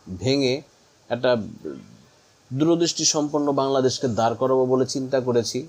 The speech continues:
এই জুলাইয়ের আন্দোলনে অংশ নিয়েছি আমরা যারা, অনেকের মধ্যে শহীদ হয়েছেন, আমি তাদের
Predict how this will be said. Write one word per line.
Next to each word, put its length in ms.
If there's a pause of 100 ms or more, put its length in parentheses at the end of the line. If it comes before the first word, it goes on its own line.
(120)
এই 120
জুলাইয়ের 420
আন্দোলনে 460
অংশ 280
নিয়েছি 420
আমরা 260
যারা, 300 (1000)
অনেকের 340
মধ্যে 180
শহীদ 360
হয়েছেন, 320
আমি 160
তাদের 240